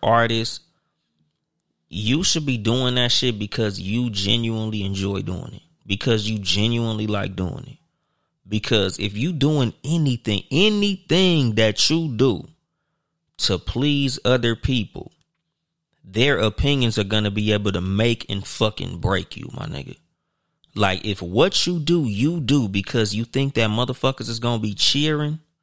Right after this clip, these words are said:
when they cheer, you gonna feel ten feet tall. But when they boo, nigga, your ass gonna feel tiny. You gonna feel like you ain't shit.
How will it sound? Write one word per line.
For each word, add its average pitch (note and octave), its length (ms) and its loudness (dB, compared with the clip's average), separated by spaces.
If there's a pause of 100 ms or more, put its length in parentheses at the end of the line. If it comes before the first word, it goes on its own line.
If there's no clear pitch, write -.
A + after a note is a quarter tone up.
(640)
when A#2+ 320 2
they G#2 180 2
cheer, G3+ 460 2
you D#3+ 160 0
gonna D3+ 200 2
feel D#3 300 0
ten D#3 340 -2
feet D3 240 -2
tall. B2+ 420 -2 (420)
But B2 160 4
when D3 260 4
they C3 180 4
boo, G#3+ 400 2 (500)
nigga, B2+ 260 2
your E3 260 2
ass D3+ 200 2
gonna C3+ 180 2
feel B2 400 0 (720)
tiny. A2+ 580 0 (140)
You C#3 180 0
gonna D3 160 4
feel C#3 260 2
like A#2 280 2
you C3+ 220 2
ain't G#2 160 2
shit. - 380 -4